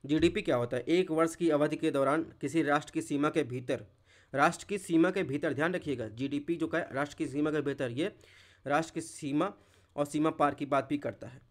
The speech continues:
के भीतर उत्पादित सभी अंतिम वस्तुओं और सेवाओं का मूल्य। और भारत के लिए यह एक वर्ष यानी एक अप्रैल से इकतीस मार्च तक की इसकी गणना की जाती है। इसकी गणना राष्ट्रीय निजी खपत, सकल निवेशी खर्चों, व्यापार संतुलन को जोड़कर भी की जाती है जीडीपी की।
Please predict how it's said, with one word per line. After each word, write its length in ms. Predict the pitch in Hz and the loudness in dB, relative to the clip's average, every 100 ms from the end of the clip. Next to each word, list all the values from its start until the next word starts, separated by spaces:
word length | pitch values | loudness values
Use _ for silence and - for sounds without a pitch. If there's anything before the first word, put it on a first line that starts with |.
| _ _ - | _ _ -8
के 80 | |
भीतर 280 | 147 143 147 | -4 -4 -2
उत्पादित 420 | 156 156 147 147 | -4 -2 -2 -2
सभी 260 | 165 151 165 | -2 -2 -2
अंतिम 380 | - 147 147 175 | -2 -2 0 0
वस्तुओं 340 | 151 - 156 | 0 -2 0
और 60 | 165 | 0
सेवाओं 340 | - 143 147 | 2 2 4
का 120 | 156 | 2
मूल्य। 300 | 135 123 101 110 - - - _ _ _ _ _ _ - | -2 -2 -6 -12 -20 -20 -20 _ _ _ _ _ _ -6
और 200 | 139 160 | 0 0
भारत 340 | 131 139 151 - | 2 0 0 0
के 120 | 160 | 2
लिए 120 | 160 | 6
यह 280 | 165 160 165 | 6 6 4
एक 140 | 165 | 4
वर्ष 360 | 147 151 - - - | 2 0 -2 -14 -4
यानी 160 | 151 156 | 0 4
एक 220 | 160 160 | 2 2
अप्रैल 220 | 156 151 | 0 0
से 100 | 151 | 0
इकतीस 240 | 147 147 | -2 -4
मार्च 220 | 139 131 127 | -2 -2 -2
तक 140 | 131 | -8
की 300 | 151 185 - - | -6 -6 -6 -14
इसकी 220 | 135 - | -10 -8
गणना 280 | 135 123 127 | -4 -2 -2
की 160 | 123 110 | -4 -6
जाती 220 | 101 95 | -6 -10
है। 60 | |
इसकी 300 | 135 - - | -12 -10 -4
गणना 240 | 165 151 160 | 0 2 4
राष्ट्रीय 400 | 151 139 - 151 | 2 0 -2 -4
निजी 160 | 147 | -2
खपत, 380 | 143 135 135 151 | -2 -4 -4 -6
सकल 280 | - 123 143 | -6 -2 0
निवेशी 380 | 139 131 127 147 | 0 -2 -4 -6
खर्चों, 400 | - 120 - 160 - - - | -6 -8 -4 -6 -6 -20 -12
व्यापार 360 | 127 147 147 151 | 0 0 2 0
संतुलन 460 | 147 139 139 147 165 - - _ _ _ - - - | 0 -6 -2 -2 -2 -6 -20 _ _ _ -20 -8 -2
को 80 | |
जोड़कर 380 | 147 147 139 147 | 2 2 4 2
भी 100 | 147 | 2
की 140 | 156 143 | 0 -2
जाती 260 | 120 127 | -2 -4
है 60 | 131 | -6
जीडीपी 400 | 123 123 107 110 | -6 -6 -6 -8
की। 180 | 107 | -10